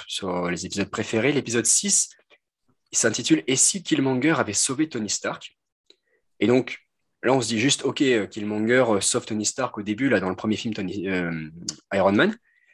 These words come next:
Mais en fait, l'épisode va vraiment bien plus loin. Et cet épisode,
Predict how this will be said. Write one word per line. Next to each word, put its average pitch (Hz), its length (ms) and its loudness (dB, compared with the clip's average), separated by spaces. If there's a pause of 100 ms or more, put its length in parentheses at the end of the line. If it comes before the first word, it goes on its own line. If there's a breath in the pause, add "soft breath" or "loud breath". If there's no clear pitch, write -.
(100)
Mais 104 60 2
en - 20 -2
fait, - 260 0
l'épisode 143 300 -2
va 107 100 4
vraiment 117 240 0
bien 156 160 4
plus 151 140 0
loin. 127 260 4
Et 113 100 2
cet - 140 0
épisode, 139 460 2